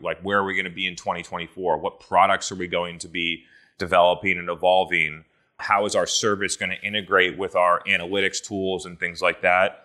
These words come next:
And then being able to get the right people, have the right structure in the business, and then have the right people in that, inside of that structure so that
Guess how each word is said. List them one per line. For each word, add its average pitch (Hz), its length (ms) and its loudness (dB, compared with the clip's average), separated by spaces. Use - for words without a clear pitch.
And 98 100 -2
then 95 240 0
being 101 220 -2
able 98 220 2
to 87 80 0
get 101 320 -2
the 101 80 -4
right 95 420 2
people, 127 640 0
have 98 160 -2
the 110 60 -2
right 98 160 2
structure - 520 -2
in 95 100 -4
the 95 60 -10
business, 101 420 -4
and 95 360 -6
then 95 120 0
have 95 180 2
the 95 80 -6
right 90 220 0
people 95 340 -6
in 90 80 -8
that, 90 180 -4
inside 92 280 2
of 87 60 0
that 85 140 -2
structure - 440 0
so - 160 -8
that 85 220 4